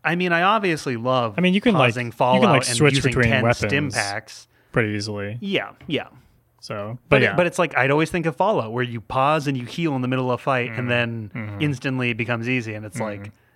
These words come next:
Speaker 1: it's completely, uh, realism breaking.
Speaker 2: Right, right.
Speaker 1: And super convenient, but when you take it out, <laughs> it makes fighting so much more intense. I just, every time I played this game, it literally,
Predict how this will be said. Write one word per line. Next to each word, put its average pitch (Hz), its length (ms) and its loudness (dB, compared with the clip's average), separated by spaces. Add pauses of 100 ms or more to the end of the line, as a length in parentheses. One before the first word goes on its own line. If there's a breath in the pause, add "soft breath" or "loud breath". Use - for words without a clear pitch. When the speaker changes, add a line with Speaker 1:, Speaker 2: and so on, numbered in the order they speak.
(140)
Speaker 1:
it's 127 200 -4
completely, 135 800 -4 (540)
uh, 104 260 -2
realism 110 440 -2
breaking. 98 420 -14 (160)
Speaker 2:
Right, 101 300 -2
right. 101 280 -8 (180)
Speaker 1:
And 117 200 -8
super - 260 -6
convenient, 110 640 -6
but 110 240 -8
when 120 140 -6
you 110 80 -4
take 120 240 -4
it 110 100 0
out, - 200 -10
<laughs> - 20 -6
it - 80 -10 (160)
makes - 260 -8 (140)
fighting 110 400 -8
so 117 560 -4
much 123 400 -8 (500 soft breath)
more 113 480 -4 (160)
intense. 110 640 -10
I 196 100 -4
just, 220 280 -4 (680 loud breath)
every 220 360 -4
time 156 280 -2
I 117 60 -2
played 117 320 -6
this 104 160 -10
game, 113 320 -8
it 110 200 -12 (140)
literally, 156 680 -4